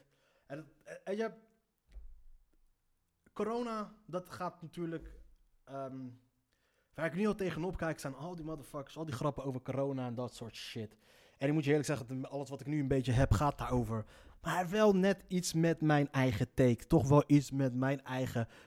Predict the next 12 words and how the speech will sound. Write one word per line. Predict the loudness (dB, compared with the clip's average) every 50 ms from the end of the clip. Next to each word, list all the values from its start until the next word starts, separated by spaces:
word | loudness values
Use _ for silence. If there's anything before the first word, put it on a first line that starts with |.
| -20 _
perspectief. | _ 2 2 2 0 -2 -2 -2 -2 -2 -2 -4 -4 -2
Net | -4 -4 -2 -2 -4 -4
iets | -6 -8 -8 -2
an-, | 0 2 2 2 0 -2 -14 -20 -20 _ _
net, | 0 2 2 2 2
niet, | -2 -2 2
nog | 2 2 4
ineens | 4 2 2 2
net | 2 2 2 2 2
iets | -2 -4 -2
anders. | -2 0 0 0 -2
Gewoon | -4 -4 -6